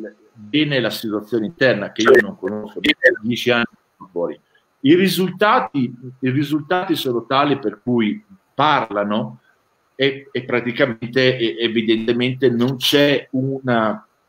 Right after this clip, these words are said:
una situazione che possa garantire una prestazione di vettura. Non sa, da che dipende?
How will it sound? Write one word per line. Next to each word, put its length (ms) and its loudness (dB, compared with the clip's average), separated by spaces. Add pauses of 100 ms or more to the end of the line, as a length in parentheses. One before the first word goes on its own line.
(440)
una 260 0
situazione 1080 -2 (120)
che 260 -14
possa 680 0 (100)
garantire 1200 0
una 220 -2
prestazione 680 -2
di 80 -10
vettura. 360 -4
Non 100 -2
sa, 200 -4 (200)
da 160 0
che 260 -2
dipende? 680 -4